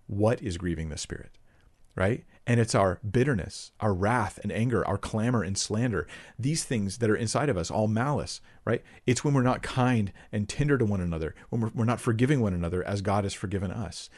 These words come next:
because the Holy Spirit is in us, in our division. And there is this, the unifying thing in the church is the Holy Spirit. He's what unifies us.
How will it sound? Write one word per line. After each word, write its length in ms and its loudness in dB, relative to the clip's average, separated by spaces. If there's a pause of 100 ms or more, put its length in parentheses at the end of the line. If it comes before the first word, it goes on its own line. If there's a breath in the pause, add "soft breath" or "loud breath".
(100)
because 220 0
the 80 2
Holy 160 0
Spirit 280 -2
is 180 -4
in 240 4
us, 480 -4 (240 loud breath)
in 160 6
our 240 4
division. 560 -2
And 100 0
there 80 4
is 160 2
this, 200 -2
the 200 0
unifying 840 0
thing 320 -2
in 80 0
the 80 0
church 400 -4
is 180 -2
the 80 -2
Holy 260 -2
Spirit. 440 -8 (840 loud breath)
He's 300 0
what 100 4
unifies 500 0
us. 340 -12